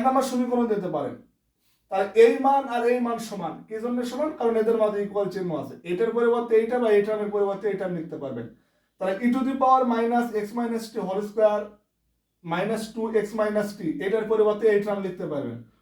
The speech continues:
অর্থাৎ এই টার্ম, দেখেন এই টার্ম আর এই টার্ম কিন্তু একই। তাহলে এইটার পরিবর্তে আপনি এই টার্ম লিখতে পারবেন। তাহলে এই টার্মের পরিবর্তে, এই টার্মের পরিবর্তে আমরা একবার এইটা বসে দিব,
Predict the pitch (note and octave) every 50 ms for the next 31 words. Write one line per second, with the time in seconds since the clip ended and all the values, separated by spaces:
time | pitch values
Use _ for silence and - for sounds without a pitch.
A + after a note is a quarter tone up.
0 | _ - E3+ F3 F3 - B3 B3 A#3+ - A3 A3 A#3+ B3 A#3 A#3 A3+ G#3 - -
1 | - - - _ _ _ _ _ - F#3 F3+ F#3 - G3+ A3 B3+ A#3+ B3 C4 C4+
2 | C4 - - - A3 A#3 A#3 A#3 A#3+ A#3+ A3+ A3+ A#3 - G#3+ G3 F3+ F3 - C#3+
3 | A#2+ G#2+ - - - - _ _ _ _ _ _ _ - _ _ _ _ _ _
4 | - G3+ - G#3 G#3+ A3+ B3 B3 C#4 C4+ - C4 B3+ B3 B3 B3 A#3+ A#3+ B3+ B3
5 | - - - G3+ G3 - G#3 A#3 A#3 A#3 A#3 A#3+ A#3 A#3+ A#3 G#3 G#3 G#3 G#3 -
6 | G#3 F#3 E3+ D#3 - - C3 - - - - E3 E3 E3 F3+ G#3 A#3+ B3 A#3+ B3+
7 | B3+ A#3+ A#3 G#3 - G#3+ F#3+ F3+ E3 D#3+ D#3 - - B3 C#4+ C#4+ - - _ _
8 | _ _ _ _ - - - - G#3+ B3+ C#4 C4 B3 B3+ A#3+ A3+ G#3 G3+ G#3+ G#3
9 | G3+ G3 G3 - A3 G#3+ G#3+ G#3 G3+ G3 G3 F#3 F#3+ F#3+ F#3 F3+ F3+ F3 E3 D3+
10 | D3+ D#3+ D#3 C#3 C3 A#2+